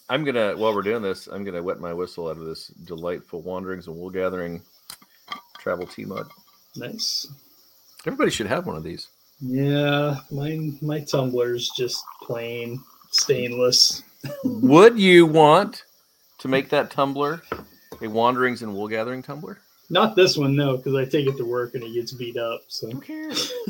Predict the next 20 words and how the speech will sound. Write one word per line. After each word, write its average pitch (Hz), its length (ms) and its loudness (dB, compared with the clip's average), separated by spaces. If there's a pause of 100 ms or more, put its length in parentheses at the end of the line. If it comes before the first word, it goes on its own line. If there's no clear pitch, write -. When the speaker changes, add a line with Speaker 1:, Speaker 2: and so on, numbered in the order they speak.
(220)
Speaker 1:
<laughs> - 1000 -12
Just 214 180 -10
send 196 120 -2
me 180 60 0
the 143 100 0
size. 127 600 2 (380)
We'll 120 100 -12
get 120 180 -12
you 98 60 -16
set 98 260 -10
up. 98 200 -6 (160)
Look - 100 -16
at 87 60 -10 (140)
that - 100 -12 (360)
transition. - 460 -6 (520)
Okay. 147 300 4 (1160)
So, 185 400 4 (360)
Ant-Man, 117 480 0 (300)
the 90 60 -14
Wasp, 117 400 2